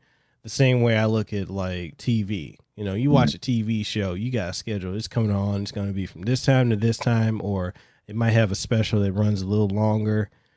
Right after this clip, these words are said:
Speaker 2: Mm-hmm.
Speaker 1: But people know when, and this goes back to what you were saying about having a schedule. People know when to come watch you,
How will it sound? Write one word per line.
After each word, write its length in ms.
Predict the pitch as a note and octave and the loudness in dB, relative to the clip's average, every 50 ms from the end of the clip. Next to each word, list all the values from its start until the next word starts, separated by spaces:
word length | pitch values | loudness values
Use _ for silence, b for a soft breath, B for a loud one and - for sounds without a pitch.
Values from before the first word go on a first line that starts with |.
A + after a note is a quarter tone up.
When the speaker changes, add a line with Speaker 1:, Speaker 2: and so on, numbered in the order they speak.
| _ _ _ - | _ _ _ 0
Speaker 2:
Mm-hmm. 300 | F2+ F2 F2 E2+ E2+ D#2 | 0 2 2 2 0 0
Speaker 1:
But 380 | - A#2+ A#2 A2 G#2 G#2 - | 0 0 0 0 -2 -4 -4
people 320 | - - D3+ D3 - D3+ C#3 | -2 0 0 2 4 4 4
know 180 | B2+ B2 A#2+ | 4 4 4
when, 400 | A#2 A#2+ C3+ D3 D3+ C#3+ C#3 - - | 4 4 6 6 6 4 2 0 -4
and 320 | C3+ B2+ A#2 A2+ A#2 A#2+ A#2 | -4 -4 -4 -4 -6 -8 -6
this 80 | A#2+ A#2+ | -6 -2
goes 240 | A#2 C3+ B2 B2 A#2 | 2 2 4 4 4
back 200 | - B2 A2+ - | 4 2 0 0
to 80 | - A2+ | -2 -4
what 120 | G#2 - | -2 0
you 80 | A2+ G#2+ | 0 -2
were 40 | G2+ | 0
saying 240 | - A#2+ A2 G#2 | 0 -2 -2 -2
about 220 | G2+ F#2 G2+ G2 G#2 | -2 -2 -2 -2 0
having 180 | A2 G2 F2+ | -2 -2 -4
a 40 | F#2+ | -6
schedule. 360 | - - - C#3+ C3 G#2+ G2+ | -8 -2 0 0 2 2 -2
People 300 | F2+ - B2 A#2+ G#2+ A2+ A2 | -2 -4 -4 -4 -2 -2 -2
know 180 | A2 G#2+ G#2+ | -2 0 -2
when 500 | G#2 G2+ G2+ B2+ C3 B2+ A#2+ A#2 A2+ G#2+ - _ _ - | -2 -2 0 0 2 2 2 0 0 -4 -6 _ _ -14
to 80 | - | -4
come 220 | - - B2 A2 G#2 | 0 0 0 2 2
watch 340 | G#2+ G#2+ G2+ F#2+ - - | 2 0 0 0 -4 -6
you, 220 | F2 C#2+ - - | -8 -8 -10 -12